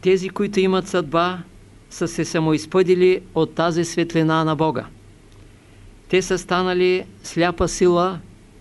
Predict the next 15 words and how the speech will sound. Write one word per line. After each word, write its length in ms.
невъзприемаща 1160
истината. 540
Христос 460
е 80
слязал 440
на 160
земята 640
не 220
за 160
да 100
изкупи 440
греховете, 720
защото 540
всеки 460
сам 420